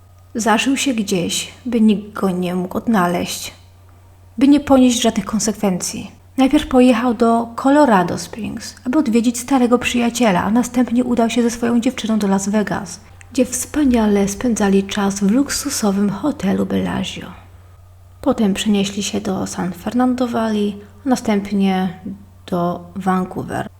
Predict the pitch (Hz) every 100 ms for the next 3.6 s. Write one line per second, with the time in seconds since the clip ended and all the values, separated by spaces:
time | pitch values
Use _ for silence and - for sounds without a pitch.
0 | - 247 247 254 285 220 196 214 208 226
1 | 226 - - 262 277 233 202 214 226 233
2 | 269 262 254 269 277 196 180 196 208 220
3 | 254 196 196 - 214